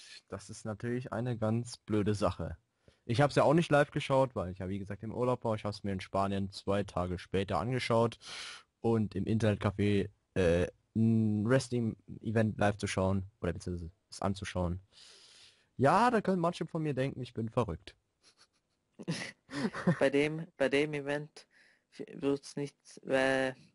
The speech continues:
Speaker 2: den Event muss man sehen, dann versteht man, wieso man so ausmacht.
Speaker 1: Genau. Wie gesagt, also dass man diesen Blick auf die Crowd, worauf ich ja eingehen wollte,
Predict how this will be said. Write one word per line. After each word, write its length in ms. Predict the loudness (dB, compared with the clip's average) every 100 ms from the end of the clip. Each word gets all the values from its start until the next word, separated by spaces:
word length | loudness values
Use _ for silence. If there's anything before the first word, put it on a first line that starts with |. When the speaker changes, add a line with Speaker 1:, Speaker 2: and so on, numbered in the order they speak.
| -8
Speaker 2:
den 260 | 0 0
Event 280 | 0 -2 -4
muss 140 | -6 -8
man 140 | -6
sehen, 280 | -4 -4 -4
dann 160 | -8
versteht 400 | -8 -2 2 2
man, 200 | 0 -8 -10 _ _
wieso 260 | -10 -4 -4
man 140 | -2
so 220 | 0 0
ausmacht. 580 | 0 -2 -6 -12 -12 -16 -10
Speaker 1:
Genau. 420 | -6 -4 -6 -8 _ _ _ -2
Wie 120 | 2
gesagt, 360 | 4 2 0
also 160 | -4 -2
dass 200 | -2 -2
man 260 | -2 -2 -6
diesen 400 | -14 -10 -8 -6
Blick 260 | -2 -2 0
auf 140 | -2
die 120 | -4
Crowd, 440 | -8 -2 0 0 -4 _ _
worauf 320 | -6 -2 -2
ich 60 | 0
ja 100 | 0
eingehen 320 | 0 0 0
wollte, 360 | 0 0 -2